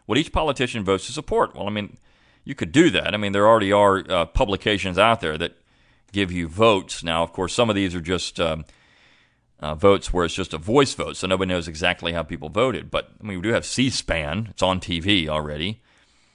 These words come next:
Uh, <laughs> we do have, uh, debates, and we do get in print how people vote. So there's, it's already there. You just gotta go find it. Uh, but again, think locally, act locally, Mike.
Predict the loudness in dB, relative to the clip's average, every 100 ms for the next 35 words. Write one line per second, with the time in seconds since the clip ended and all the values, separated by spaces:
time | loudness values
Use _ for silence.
0 | _ _ _ -8 -6 -4 -4 -4 -4 -8
1 | -20 -12 -4 0 2 4 4 4 2 0
2 | 2 2 2 -2 0 2 2 0 -4 -6
3 | -4 -6 -4 -4 -4 -6 -8 -12 -4 -2
4 | -2 -2 -4 -4 -6 -2 -2 -2 -6 -8
5 | -4 -4 -2 0 0 2 2 2 -2 0
6 | 0 -2 -6 -2 -2 -4 -8 -14 _ _
7 | _ _ _ _ _ _ _ _ _ _
8 | _ _ _ _ _ _ -10 -2 0 2
9 | 0 2 0 2 4 4 4 4 4 6
10 | 2 2 0 2 2 0 -4 -18